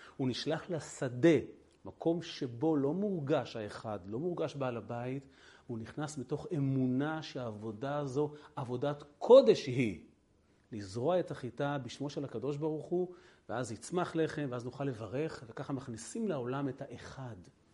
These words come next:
וזו הסיבה שבשישה סדרי משנה, סדר זרעים,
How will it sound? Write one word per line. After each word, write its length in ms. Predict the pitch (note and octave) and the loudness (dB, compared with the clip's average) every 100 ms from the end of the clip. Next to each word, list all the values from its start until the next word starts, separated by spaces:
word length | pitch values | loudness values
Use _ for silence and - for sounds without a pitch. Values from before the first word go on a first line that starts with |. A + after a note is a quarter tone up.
| _ F3+ | _ -12
וזו 340 | D#3+ A#3 B3+ | 0 6 6
הסיבה 500 | G#3 G3+ D3 A2 G2+ - - - - | 4 0 0 0 -2 -12 -20 -20 -14
שבשישה 500 | - A2+ - B2+ E3+ | -10 -8 -8 -6 -6
סדרי 420 | - C3+ B2+ D3+ | -4 -4 0 2
משנה, 520 | C#3+ B2+ - F#3+ D3 G#2+ - | 2 0 -4 -2 -2 -4 -14
סדר 420 | - - E3+ F3+ C#3+ | -8 0 2 2 2
זרעים, 680 | A2 B2 D3 G#3 E3 - | 0 0 4 6 4 2